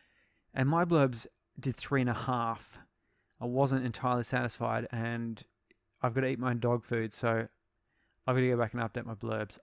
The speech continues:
I didn't get around to doing that. That's gonna have to go on to next week's. But an interesting thing is my, my blog post I did, which is about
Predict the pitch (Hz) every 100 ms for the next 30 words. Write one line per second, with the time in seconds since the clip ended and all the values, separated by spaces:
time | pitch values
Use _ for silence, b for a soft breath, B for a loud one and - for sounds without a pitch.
0 | - 113 131 127 120 120 110 117 113 113
1 | 107 - - 113 - - - - - 123
2 | 110 - 117 - 120 113 110 117 110 -
3 | 117 - - - _ _ _ _ _ _
4 | _ _ _ _ _ _ _ _ - 156
5 | 165 196 208 170 143 139 131 127 123 117
6 | - - _ _ 139 135 135 139 135 135
7 | 135 131 117 _ _ _ _ _ _ _
8 | _ _ _ _ _ _ 131 127 127 147
9 | 175 170 131 117 - 113 117 113 - 151
10 | 190 214 202 -